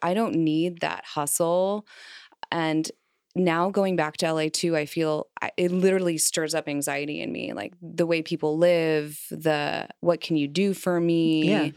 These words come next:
Speaker 1: rather than a genuine connection. People are, in my opinion, are so nice here.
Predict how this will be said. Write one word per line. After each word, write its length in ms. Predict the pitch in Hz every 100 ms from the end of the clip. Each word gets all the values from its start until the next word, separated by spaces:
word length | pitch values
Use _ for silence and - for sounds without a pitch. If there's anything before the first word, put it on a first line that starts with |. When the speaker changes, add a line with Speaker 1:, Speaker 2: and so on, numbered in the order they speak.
| - - - -
Speaker 1:
rather 280 | - 160 165
than 160 | 160 156
a 80 | 151
genuine 440 | 160 156 151 151
connection. 720 | 156 147 - - 156 165 196 - - _
People 260 | - 190 208
are, 240 | 214 208 - _ _ -
in 120 | 180
my 140 | 175 156
opinion, 400 | 160 196 196 185
are 80 | 160
so 320 | - 175 165
nice 300 | 156 156 -
here. 340 | 175 190 226